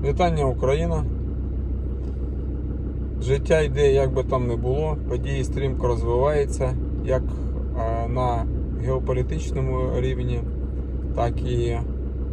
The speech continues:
на військовому всередині нашої країни. Е, де можемо, ми впливаємо, де не можемо, ми не впливаємо. Але, друзі, е, війна триває не тільки на фронті. На фронті в нас,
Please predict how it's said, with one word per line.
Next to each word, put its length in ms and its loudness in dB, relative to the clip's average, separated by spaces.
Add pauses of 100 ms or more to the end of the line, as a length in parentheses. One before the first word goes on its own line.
(1120)
на 160 2
військовому 580 0
всередині 500 2
нашої 380 0
країни. 500 -2 (320)
Е, 260 -2
де 160 4
можемо, 420 2
ми 240 2
впливаємо, 800 0 (600)
де 160 2
не 100 2
можемо, 440 0
ми 140 -2
не 100 -2
впливаємо. 680 -2 (1400)
Але, 200 2
друзі, 360 0
е, 120 -2 (460)
війна 220 0
триває 480 2
не 140 0
тільки 260 -4
на 100 -2
фронті. 520 -2 (420)
На 140 -2
фронті 340 -2
в 40 0
нас, 360 0